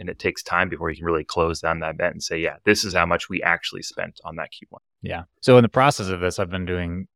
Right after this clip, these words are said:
Speaker 2: we've been doing a lot of thinking on, like, what's the minimal process? So let's say you're a small company and you haven't really done this, and now you need to stand up a little bit of process. What are the minimal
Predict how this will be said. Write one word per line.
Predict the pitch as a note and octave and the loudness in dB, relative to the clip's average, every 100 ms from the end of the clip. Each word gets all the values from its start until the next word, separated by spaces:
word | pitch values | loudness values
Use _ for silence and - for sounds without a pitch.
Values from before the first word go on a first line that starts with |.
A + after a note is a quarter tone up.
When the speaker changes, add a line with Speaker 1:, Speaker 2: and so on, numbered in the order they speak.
| G#2+ | -12
Speaker 2:
we've | F#2 | -10
been | F#2 | -4
doing | F#2 | -4
a | |
lot | E2+ F2 | 0 0
of | E2+ | 0
thinking | F#2+ F2 F2 | -6 -6 -4
on, | E2 E2 D#2+ D2+ | -4 -4 -4 -6
like, | E2 E2 - | -8 -10 -10
what's | - B2+ - | -4 -4 0
the | B2 | 0
minimal | G#2 G#2 G#2 G2 F2+ | 2 4 4 2 0
process? | F#2+ D#2+ E2 - - | 0 -2 -2 -6 -10
So | - | -4
let's | A2+ - | -4 2
say | G#2+ | 2
you're | F#2 | 4
a | |
small | - F#2 D#2 | 0 -4 -6
company | - D2+ F2 D#2+ | -8 -10 -10 -10
and | D#2 | -4
you | |
haven't | F2+ E2+ F2 | -6 -6 -2
really | A2+ | 0
done | A2 F#2+ F#2 | 4 4 4
this, | F2 - | -2 -2
and | F2 | -4
now | E2 | -2
you | E2 | -4
need | E2 D#2 | -8 -6
to | E2+ | -6
stand | - D#2+ D2 | -4 -4 -6
up | - | -10
a | |
little | F2 E2+ | -6 -4
bit | E2+ | -4
of | E2+ - | -8 -6
process. | - - - - - | -8 -8 -10 -14 0
What | A#2+ - | 2 2
are | B2+ A#2 | 4 4
the | G2+ G2+ | 4 0
minimal | F#2 G2 A2+ A#2+ A#2+ A#2+ A2+ G#2+ | 0 2 4 6 6 4 4 2